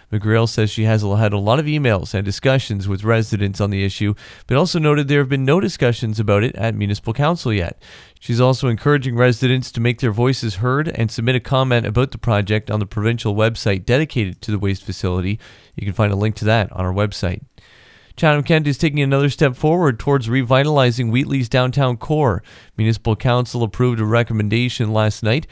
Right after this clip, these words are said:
to buy multiple properties in the evacuation zone that have been deemed unsuitable for redevelopment. Most of that cost will be paid for by a provincial grant. The rest will come from the municipality's strategic reserve.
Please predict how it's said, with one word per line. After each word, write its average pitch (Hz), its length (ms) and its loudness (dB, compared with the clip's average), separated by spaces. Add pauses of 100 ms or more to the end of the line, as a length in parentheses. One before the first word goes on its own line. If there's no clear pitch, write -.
(240)
to 123 100 -2
buy 151 220 4
multiple 156 480 0
properties 127 640 2
in 110 100 0
the 110 120 2
evacuation 113 760 0
zone 95 300 0 (320)
that 113 120 -2
have 120 160 2
been 113 140 2
deemed 120 340 2
unsuitable 135 720 2
for 120 160 -4
redevelopment. 123 680 2 (400)
Most 117 260 0
of 117 60 0
that 117 180 2
cost 131 400 2
will 113 80 -4
be 107 140 0
paid 127 280 0
for 135 220 0
by 131 160 2
a 107 80 0
provincial 117 460 0
grant. 104 400 -2 (260)
The 123 100 -6
rest 175 240 2
will 143 80 -4
come 139 200 2
from 127 160 -2
the 113 80 0
municipality's 110 840 0
strategic 101 600 -4
reserve. 101 520 -2